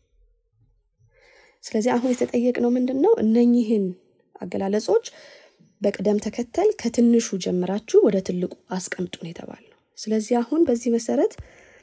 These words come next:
እ፣ በጣም ትንሹ ከሶስቱም ስናወዳድር የሚሆነው ማን ነው የሚሆነው? አምስት ነው። ስድስት፣ አምስት እና ዘጠኝ ነው ውጤቱ የመጣልኝ። ስለዚህ፣ እ፣ መጀመሪያ የምጽፈው የሚሆነው ትንሹ ይሄኛው ይሆናል።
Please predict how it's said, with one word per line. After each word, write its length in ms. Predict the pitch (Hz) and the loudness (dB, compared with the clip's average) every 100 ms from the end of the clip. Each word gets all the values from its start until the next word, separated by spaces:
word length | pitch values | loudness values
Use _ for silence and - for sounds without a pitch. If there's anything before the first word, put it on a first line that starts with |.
| _ _ - | _ _ -4
እ፣ 80 | 208 196 185 180 180 180 - _ _ _ _ - | 0 2 2 0 -2 -6 -10 _ _ _ _ -2
በጣም 260 | 208 262 277 | 0 2 0
ትንሹ 400 | - 226 226 - 554 _ _ _ - | 0 0 0 0 -2 _ _ _ -8
ከሶስቱም 480 | 202 202 202 - 202 | -6 -4 -4 -4 -4
ስናወዳድር 760 | 202 202 196 202 208 202 370 - _ _ _ _ _ _ _ | -2 -2 0 0 -2 0 -2 -2 _ _ _ _ _ _ _
የሚሆነው 480 | 226 208 208 208 208 | 0 2 4 2 2
ማን 160 | 202 202 | 2 0
ነው 100 | 208 | 0
የሚሆነው? 360 | 214 226 277 453 | -2 0 -2 0
አምስት 420 | 190 180 185 - | 0 -2 -4 -6
ነው። 120 | 180 180 | -8 -10
ስድስት፣ 400 | - - 285 - | -12 -6 -4 -4
አምስት 280 | 185 185 - | -4 -4 -4
እና 100 | 190 | -4
ዘጠኝ 280 | 180 180 190 | -2 -2 -2
ነው 100 | 190 | -4
ውጤቱ 240 | 185 - 196 | -6 -4 -2
የመጣልኝ። 520 | 196 196 233 269 381 | -2 -2 -2 0 0
ስለዚህ፣ 420 | - 202 214 285 - - - - - _ _ - | -2 -4 0 -2 -2 -16 -20 -20 -20 _ _ -4
እ፣ 80 | 202 190 185 180 | 0 2 2 0
መጀመሪያ 480 | 190 190 220 208 185 | 0 4 4 4 2
የምጽፈው 500 | 180 185 190 - - | 0 0 2 0 0
የሚሆነው 420 | 190 185 190 185 180 | -2 0 0 -2 -2
ትንሹ 360 | 196 190 202 320 508 _ _ _ _ - | 0 0 0 2 2 _ _ _ _ -6
ይሄኛው 380 | 196 190 185 175 | 0 2 0 -2
ይሆናል። 380 | 170 185 208 | -4 -4 -4